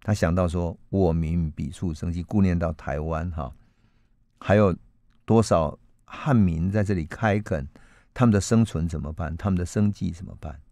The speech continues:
他不愿意牵连无辜，还有顾念到说，还有一些汉人的船还没有返回到大陆去，这些做生意的商船、渔船等等的。所以他说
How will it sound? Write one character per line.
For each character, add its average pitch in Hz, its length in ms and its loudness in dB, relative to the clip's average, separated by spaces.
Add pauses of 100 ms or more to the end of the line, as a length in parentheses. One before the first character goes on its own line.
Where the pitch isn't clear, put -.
(580)
他 - 100 -2
不 160 140 0
愿 185 160 4
意 123 40 2
牵 117 280 -2
连 85 180 0
无 76 220 -6
辜， 80 300 -8 (880)
还 - 180 2
有 117 100 6 (140)
顾 139 140 4
念 113 180 6
到 98 120 4
说， 92 140 -2
还 95 160 2
有 92 120 4
一 90 40 -2
些 101 160 -6
汉 107 260 -2
人 80 120 -2
的 87 100 -8
船 73 320 -8 (340)
还 110 140 2
没 139 120 6
有 131 80 4
返 82 200 0
回 78 140 -4
到 90 160 -2
大 85 200 -2
陆 76 160 -6
去， 85 200 -6
这 85 100 -6
些 95 120 0
做 113 200 0
生 101 220 0
意 95 80 0
的 82 160 -8 (480)
商 113 320 2
船、 78 440 -4 (120)
渔 87 240 -2
船 76 360 -8
等 78 220 -8
等 73 240 -12
的。 - 60 -20 (380)
所 - 140 0
以 95 60 4
他 92 140 0
说 87 280 -4